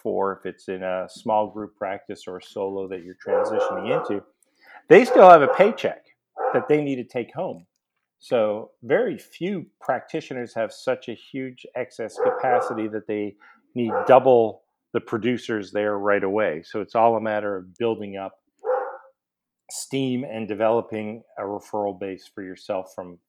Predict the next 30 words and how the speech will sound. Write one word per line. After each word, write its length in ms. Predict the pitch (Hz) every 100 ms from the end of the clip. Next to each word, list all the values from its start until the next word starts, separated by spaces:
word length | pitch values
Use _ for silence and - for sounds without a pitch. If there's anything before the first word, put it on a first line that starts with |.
| _
friends 560 | 107 95 95 98 87
and 160 | 87 82
schools 840 | - - 104 98 95 95 92 92 92
and 280 | 85 82 82
your 240 | - 95 92
own 240 | 90 92
network 480 | 95 117 - 92 80 _ _ _ _ -
to 80 | 101
grow 200 | 117 107
the 80 |
practice. 760 | 98 - 95 - - - - - _ _ _ - _ _
So 180 | -
that's 280 | 147 202 196
great. 360 | - 165 110 - _ _ _ -
And 160 | 143
then 140 | 156 185
you 60 |
don't 180 | 190 190
need 120 | 170
to 60 | 165
worry 240 | 151 143
about 220 | 139 131 123
anything 420 | 147 139 143 127
other 220 | 131 135
than 200 | 117 120
developing 800 | 110 92 92 107 127 135 127 127
yourself 460 | 120 - 120 104
as 140 | 120 101
a 60 |
professional, 920 | 95 - 113 - 92 90 95 92 90